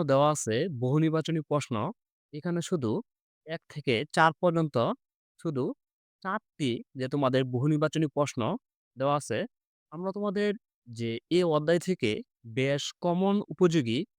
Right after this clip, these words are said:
পরীক্ষার জন্য তিরিশটি বহুনির্বাচনী প্রশ্ন দেখব। তারপরে আমরা সৃজনশীল এক এবং যে সৃজনশীলগুলো এবং লখার একুশে, এগুলো আমরা পরবর্তী ভিডিও থেকে সিরিয়াল আকারে ভিডিও নিয়ে আসবো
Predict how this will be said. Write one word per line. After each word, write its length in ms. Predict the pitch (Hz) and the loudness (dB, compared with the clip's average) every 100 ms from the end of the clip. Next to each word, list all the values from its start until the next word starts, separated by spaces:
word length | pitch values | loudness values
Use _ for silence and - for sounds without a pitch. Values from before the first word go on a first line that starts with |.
| _ _ _ | _ _ _
পরীক্ষার 380 | 175 185 - 185 | -4 -4 -2 -2
জন্য 240 | 156 143 107 180 - _ _ _ 202 | 2 2 2 -2 -4 _ _ _ -8
তিরিশটি 460 | 202 226 - 226 226 | -6 -6 -4 -2 -2
বহুনির্বাচনী 600 | 156 123 160 156 156 165 156 | 0 0 2 2 0 -2 0
প্রশ্ন 280 | 156 143 151 160 - - | -2 -2 -2 -2 -6 -10
দেখব। 280 | 127 143 107 117 240 _ _ _ - | -6 -4 -2 -2 -2 _ _ _ -8
তারপরে 300 | 156 165 190 | -8 -4 -2
আমরা 240 | 185 127 135 - _ _ _ _ | 0 2 2 0 _ _ _ _
সৃজনশীল 640 | - 151 170 180 - 113 185 294 _ _ _ _ _ _ _ _ _ _ _ _ _ - | -6 -2 0 0 -2 -2 -2 -4 _ _ _ _ _ _ _ _ _ _ _ _ _ -6
এক 260 | 160 160 - | -2 -2 -2
এবং 280 | 147 135 110 170 214 | -2 0 0 -2 -4
যে 160 | 127 127 123 | -2 -2 -2
সৃজনশীলগুলো 680 | 151 160 156 160 151 131 147 277 - | 0 0 0 -4 -2 0 0 -2 -6
এবং 200 | 131 143 139 | -2 0 2
লখার 320 | 143 143 156 | 2 0 -2
একুশে, 380 | 160 165 - 123 311 _ _ _ 143 | -4 -4 -2 -2 -4 _ _ _ -10
এগুলো 160 | 151 165 | -4 0
আমরা 200 | 143 139 208 | 0 0 0
পরবর্তী 420 | 160 160 156 147 | 2 2 2 0
ভিডিও 240 | 151 156 156 | 0 0 0
থেকে 260 | 127 143 262 - _ _ _ | 0 0 0 -4 _ _ _
সিরিয়াল 320 | 143 160 160 | -2 2 2
আকারে 300 | 160 160 120 - _ - | 2 0 0 -2 _ -16
ভিডিও 240 | 127 151 156 | -4 -2 0
নিয়ে 180 | 160 147 | 2 0
আসবো 200 | 123 | 0